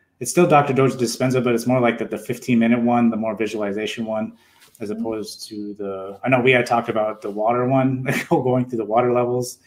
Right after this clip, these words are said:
Speaker 1: and imagining the
Speaker 2: Mm-hmm.
Speaker 1: water going over your head and stuff.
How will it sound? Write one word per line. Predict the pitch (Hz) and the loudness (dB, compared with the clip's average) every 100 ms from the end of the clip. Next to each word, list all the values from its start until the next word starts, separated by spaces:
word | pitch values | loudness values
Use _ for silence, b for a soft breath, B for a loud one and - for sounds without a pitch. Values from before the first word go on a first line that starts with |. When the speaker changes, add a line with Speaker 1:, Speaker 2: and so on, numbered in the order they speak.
| b b - | b b -12
Speaker 1:
and | 113 | -6
imagining | 113 113 | -4 -4
the | 107 | -6
Speaker 2:
Mm-hmm. | 104 | 0
Speaker 1:
water | 113 117 | 0 2
going | 113 117 113 | 2 2 0
over | 107 | -2
your | 104 | -8
head | 117 117 | -6 -6
and | 120 | -6
stuff. | - 127 123 - | -6 -6 -6 -8